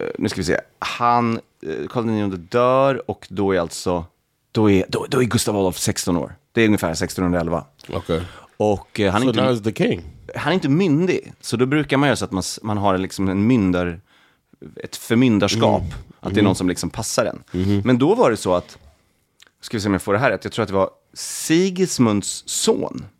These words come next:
Speaker 2: Mhm.
Speaker 1: som
Speaker 2: Ja,
Speaker 1: fortfarande
Speaker 2: och
Speaker 1: var i Sverige, eller om han var i Sverige vet jag inte. Men han avsade sig liksom anspråk på tronen, för det kan ju bli lite så tjafs, här, särskilt under den här tiden,
Speaker 2: Mm.
Speaker 1: när det faktiskt är Erik den fjortonde, Johan den tredje och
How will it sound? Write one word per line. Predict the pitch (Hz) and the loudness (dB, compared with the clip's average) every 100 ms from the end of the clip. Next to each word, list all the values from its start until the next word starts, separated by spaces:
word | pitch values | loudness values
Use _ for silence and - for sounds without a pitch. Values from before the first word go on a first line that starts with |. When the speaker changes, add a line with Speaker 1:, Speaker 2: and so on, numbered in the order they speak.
| _ _ | _ _
Speaker 2:
Mhm. | - 90 101 135 - _ _ | -6 0 0 0 -4 _ _
Speaker 1:
som | - 120 | -2 0
Speaker 2:
Ja, | 90 | 2
Speaker 1:
fortfarande | 92 113 | 2 4
Speaker 2:
och | 98 | 4
Speaker 1:
var | |
i | 92 | 2
Sverige, | 95 82 76 78 - | 2 0 -2 -6 -2
eller | 104 104 | 2 2
om | |
han | 101 | 2
var | 95 117 | 2 0
i | |
Sverige | - 87 | 0 0
vet | 73 78 | 0 -4
jag | 85 | -8
inte. | 80 87 - - _ - | -6 -8 -10 -20 _ 0
Men | 113 120 - | 0 0 -4
han | - 156 175 | -2 0 2
avsade | 147 110 - 107 92 | 2 2 2 2 2
sig | - 98 90 87 90 _ _ _ - | 0 -2 -2 -4 -12 _ _ _ -8
liksom | 101 - 90 87 - _ - | -6 -4 -4 -6 -10 _ 0
anspråk | 123 101 92 - 185 135 - | 0 2 0 0 2 0 -4
på | |
tronen, | - 69 85 | -8 -6 -4
för | 107 | -2
det | |
kan | 135 | 0
ju | 123 | 2
bli | 110 | 0
lite | 95 | -2
så | - 87 80 | -4 -4 -4
tjafs, | - 151 - - | -2 -2 -4 -8
här, | 98 - | -8 -8
särskilt | - 101 120 | -6 -6 -2
under | 117 98 | 0 2
den | |
här | 123 104 | 2 0
tiden, | - 73 65 - _ | -2 -6 -6 -10 _
Speaker 2:
Mm. | 85 101 95 | -6 -4 0
Speaker 1:
när | 107 | 2
det | 101 | 0
faktiskt | 95 - 92 - | -2 -4 -6 -4
är | 80 80 - - _ - | -4 -4 -12 -20 _ 0
Erik | 127 120 | 2 2
den | 127 | 2
fjortonde, | 110 107 - 104 | 0 0 2 0
Johan | 90 101 95 | 2 2 2
den | 92 | 0
tredje | 92 85 | -2 -4
och | - 95 | -4 -6